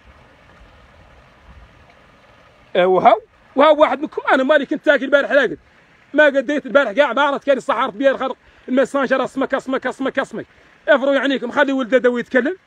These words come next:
خلوا الخلق يتكلم. لا يقادروا الصفحة،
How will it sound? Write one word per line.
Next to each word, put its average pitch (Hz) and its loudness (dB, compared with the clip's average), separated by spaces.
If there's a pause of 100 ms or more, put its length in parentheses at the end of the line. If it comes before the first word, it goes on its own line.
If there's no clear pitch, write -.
(520)
خلوا 285 2
الخلق 254 -4
يتكلم. 277 0 (3750)
لا 285 4
يقادروا 277 0
الصفحة، 262 -2